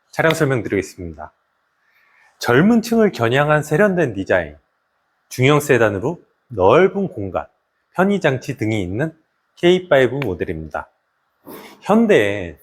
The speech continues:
소나타가 있다면 기아엔 케이파이브죠.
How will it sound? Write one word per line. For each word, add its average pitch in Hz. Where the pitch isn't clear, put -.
소나타가 190
있다면 98
기아엔 107
케이파이브죠. 117